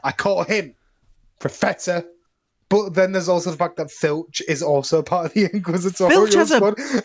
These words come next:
Speaker 1: and he's
Speaker 2: big
Speaker 1: really,
Speaker 2: role in
Speaker 1: really,
Speaker 2: this.
Speaker 1: really happy. He's like,
Speaker 2: Yeah.
Speaker 1: "Yes,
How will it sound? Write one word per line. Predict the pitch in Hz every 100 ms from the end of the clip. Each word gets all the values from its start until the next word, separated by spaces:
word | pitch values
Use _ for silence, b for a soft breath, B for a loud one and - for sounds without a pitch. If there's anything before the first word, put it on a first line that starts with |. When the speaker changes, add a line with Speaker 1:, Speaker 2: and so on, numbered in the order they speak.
| -
Speaker 1:
and | 220 202
he's | 214 190
Speaker 2:
big | 196 202
Speaker 1:
really, | 202
Speaker 2:
role | 269 330 277
in | 180
Speaker 1:
really, | 151 175
Speaker 2:
this. |
Speaker 1:
really | 190 196 196
happy. | 170 - 180 196 - _
He's | 170 196 202
like, | 208 202 - _ _ _ _ _ _ _ _ _ _ _
Speaker 2:
Yeah. | 196 226 214 165
Speaker 1:
"Yes, | 165 175 131 - - -